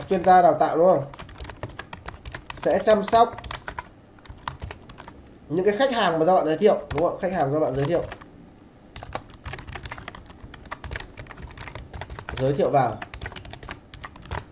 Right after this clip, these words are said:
Đấy. Thì khi mà người ta đã học về, ờ, đã học, đã học trực tiếp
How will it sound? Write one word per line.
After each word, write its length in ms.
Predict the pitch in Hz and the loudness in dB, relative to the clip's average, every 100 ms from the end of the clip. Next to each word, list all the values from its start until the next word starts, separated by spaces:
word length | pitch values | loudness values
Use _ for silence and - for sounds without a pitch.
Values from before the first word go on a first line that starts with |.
| - | 2
Đấy. 260 | 123 165 190 - - - - - - - - - | 8 8 8 -2 -14 -20 -20 -20 -20 -20 -16 -4
Thì 140 | 185 185 | -4 2
khi 160 | 247 | 2
mà 140 | 220 185 | 6 6
người 120 | 175 | 8
ta 160 | 208 | 8
đã 140 | 214 202 | 6 6
học 240 | 220 - 151 | 2 2 0
về, 220 | 160 156 | 4 6
ờ, 320 | 156 151 151 | 6 6 6
đã 160 | 151 165 | 6 4
học, 300 | 208 - - - - - - - - - - | 4 2 -2 -20 -20 -20 -20 -20 -20 -16 -4
đã 140 | 151 | -2
học 240 | 208 190 - | 2 0 0
trực 120 | 151 | 4
tiếp 100 | 226 | 4